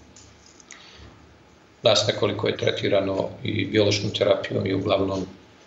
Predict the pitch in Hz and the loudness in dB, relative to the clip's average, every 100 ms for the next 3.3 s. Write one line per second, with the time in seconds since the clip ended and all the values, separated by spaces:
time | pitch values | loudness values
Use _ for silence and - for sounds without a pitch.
0 | - - - 101 98 101 98 95 110 - | -10 0 2 4 4 4 4 2 4 4
1 | - 104 101 98 98 123 107 95 - 104 | 2 4 4 4 4 4 4 2 2 4
2 | 92 95 104 110 120 - - - 123 117 | 2 2 2 4 4 4 0 2 2 2
3 | 123 123 120 | 4 4 2